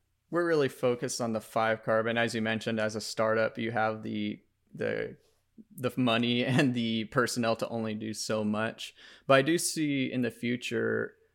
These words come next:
where you can integrate Pyran's technology in an integrated bio facility where you take, use our technology to create five carbon value add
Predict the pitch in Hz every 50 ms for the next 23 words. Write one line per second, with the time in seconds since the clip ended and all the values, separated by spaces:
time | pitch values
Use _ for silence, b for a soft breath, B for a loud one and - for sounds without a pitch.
0 | _ _ 127 127 123 123 120 - - 117 107 120 123 123 123 117 123 117 113 -
1 | - - 117 110 113 113 113 110 113 - - - 117 110 117 117 113 110 113 113
2 | 110 - 117 113 110 107 110 113 110 - - 117 120 113 113 117 113 110 113 107
3 | 107 - 104 104 110 110 110 110 - - 110 - - - - 113 113 110 113 110
4 | 110 107 104 104 104 b b b b b b - 117 117 113 110 110 110 110 113
5 | 107 - 107 110 107 - - - - - 135 131 120 127 113 120 135 135 - -
6 | 117 - - 117 110 110 113 110 - 113 113 104 - - 120 113 - 113 113 110
7 | 104 - - - 110 110 113 113 110 - 120 110 107 107 110 113 110 107 104 107
8 | 107 107 107 107 104 104 101